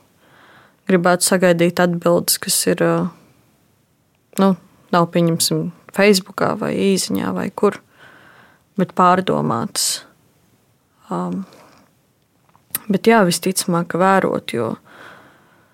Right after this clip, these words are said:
tāpat mēs, ā, kaut kādas ikdienas problēmas jau tāpat cilvēkiem būs uz ielas, un mēs varam spriest, un mēs varam domāt līdzi un mēģināt saprast viņu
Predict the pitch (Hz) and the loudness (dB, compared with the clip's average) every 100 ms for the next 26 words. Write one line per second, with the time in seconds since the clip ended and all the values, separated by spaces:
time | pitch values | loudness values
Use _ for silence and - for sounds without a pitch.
0 | _ - 175 175 202 202 185 185 - 170 | _ -2 0 2 0 2 0 0 0 2
1 | 151 135 190 - _ _ _ - 190 185 | 2 0 -6 -10 _ _ _ -2 0 2
2 | 170 - 196 180 175 180 - 196 180 170 | 0 2 0 2 0 -2 0 2 2 0
3 | - - - - - 196 - 185 175 165 | -2 -4 -4 -4 -4 -6 0 0 2 0
4 | - 175 180 180 - 185 180 - 190 196 | -2 -2 0 -2 -2 -2 0 0 -2 -2
5 | 180 - 180 180 - - 196 180 - - | -2 -4 -4 -4 -6 -2 -2 0 -4 -6
6 | - 214 - 180 175 190 185 175 190 185 | -6 -4 -4 -2 0 2 2 2 0 0
7 | 185 190 185 - - - - - - - | 2 2 0 -6 -10 -20 -20 -20 -20 -20
8 | _ _ _ _ _ 196 180 180 175 175 | _ _ _ _ _ 0 4 4 4 2
9 | - 185 180 185 175 - 175 - 165 | 0 0 0 -2 -4 -2 -4 -2 -2